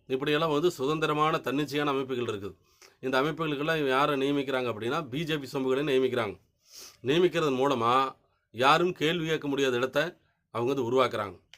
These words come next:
இந்தியாவுல வந்து மணிக்கு மணி, நொடிக்கு நொடி வந்து மனித உரிமை மீறல்கள் நடந்துகிட்டே இருக்குது. அது என்கவுண்டர் நடக்குது, பாலியல் வல்லுறவுகள் நடக்குது, சிறுவர்களுக்கு எதிரான குற்றங்கள் நடக்குது,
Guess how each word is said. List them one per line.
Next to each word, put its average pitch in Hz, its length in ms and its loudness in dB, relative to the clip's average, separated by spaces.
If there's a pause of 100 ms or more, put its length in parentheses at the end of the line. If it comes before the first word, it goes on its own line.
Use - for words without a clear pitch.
(520)
இந்தியாவுல 170 420 2
வந்து 180 220 4
மணிக்கு 143 460 0
மணி, 151 200 2
நொடிக்கு 143 380 0
நொடி 156 280 2
வந்து 131 540 -2 (180)
மனித 156 280 0
உரிமை 143 300 0
மீறல்கள் 139 300 0
நடந்துகிட்டே 135 400 0
இருக்குது. 95 220 -12 (300)
அது 117 240 0
என்கவுண்டர் 135 340 0
நடக்குது, 117 400 -2
பாலியல் 127 340 0
வல்லுறவுகள் 131 420 0
நடக்குது, 117 480 -4 (200)
சிறுவர்களுக்கு 139 500 0
எதிரான 127 240 0
குற்றங்கள் 123 340 -2
நடக்குது, 113 580 -4